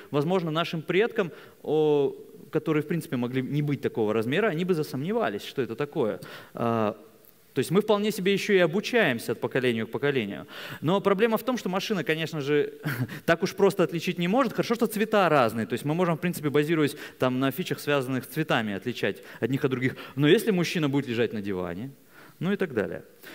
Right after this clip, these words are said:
Ну, на самом деле, время для Java супергероев. Java супергероям тоже есть ч-, чем заняться в дата-майнинге.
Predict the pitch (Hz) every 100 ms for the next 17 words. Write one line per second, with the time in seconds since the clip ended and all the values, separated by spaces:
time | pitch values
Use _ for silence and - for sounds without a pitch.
0 | - - 220 240 196 233 214 190 185 170
1 | 190 170 147 143 180 170 - 165 143 143
2 | 165 254 262 - 143 139 202 214 196 175
3 | 165 220 190 202 170 165 - - - -
4 | - - 180 151 165 165 - 139 131 117
5 | 117 110 117 113 147 143 143 220 262 240